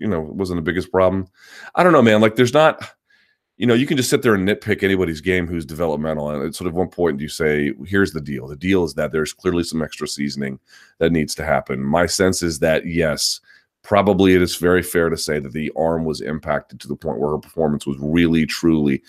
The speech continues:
maybe even in terms of winning and losing, impacted. Um, but at the same time, it also feels to me like there's a level of progress that I'm not feeling that, for example, Sage Northcutt in his last contest, I did see progress there.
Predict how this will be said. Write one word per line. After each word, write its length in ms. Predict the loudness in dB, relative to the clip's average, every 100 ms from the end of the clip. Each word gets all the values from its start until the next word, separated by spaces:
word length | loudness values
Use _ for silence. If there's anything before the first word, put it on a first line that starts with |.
| -10
maybe 200 | 2 6
even 100 | 6
in 40 | 6
terms 200 | 0 0
of 60 |
winning 220 | 0 2 2
and 120 | 0
losing, 340 | -2 -2 -4
impacted. 640 | -4 -6 -4 -4 -6 -14 -18 _ _ _ _ _ _
Um, 480 | -2 0 0 -2 -6 _ _ _ _ _ _ _ _ _
but 120 | 2
at 80 | 2
the 80 | 0
same 320 | 2 4 4
time, 260 | 2 0 0
it 140 | -2 _
also 420 | -6 -4 -2 -2
feels 460 | -2 -4 -2 -2 -4
to 100 | -4
me 180 | -4
like 260 | -2 -4 -4
there's 160 | -6 -4
a 40 |
level 480 | -4 0 0 0 -2
of 120 | -4
progress 640 | 0 4 4 2 -2 -4 -4
that 140 | -4
I'm 160 | -2 -2
not 220 | -4 -6
feeling 500 | -4 -2 0 0 -2 -6 -20 -20 -12
that, 420 | 0 4 4 2 -6 _
for 240 | 0 2
example, 680 | 2 2 2 2 0 0 -4 _ _ _ _ _ _ _ _
Sage 420 | 0 4 4 2
Northcutt 540 | 2 2 2 -2 -2 -2
in 120 | -8
his 260 | -4 -2 0
last 320 | 0 -2 -2
contest, 540 | -4 -4 -4 -6 -6 -4
I 120 | -2
did 280 | -2 -4 -6
see 140 | -8
progress 480 | -8 -8 -8 -10 -10
there. 300 | -8 -8 -10